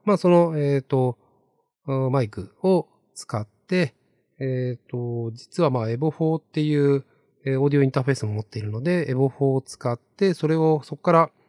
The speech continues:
エイタムにマイクとして入力、ラインか、ライン入力させて、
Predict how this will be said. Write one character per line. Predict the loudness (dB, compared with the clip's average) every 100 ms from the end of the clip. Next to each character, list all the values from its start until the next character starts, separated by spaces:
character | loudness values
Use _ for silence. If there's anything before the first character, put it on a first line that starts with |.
| _ _
エ | -4
イ |
タ | 0 0
ム | 0
に | 0
マ | 0
イ | -2
ク | -6 -8 -8
と | -8
し | -10
て | -10 -6
入 | -4 -4
力、 | -6 -8 -8 -6 -8 -10 -12
ラ | -8
イ | -8
ン | -8
か、 | -8 -4
ラ | -2
イ |
ン | 0
入 | -4
力 | -6
さ | -12 -14
せ | -14
て、 | -4 -4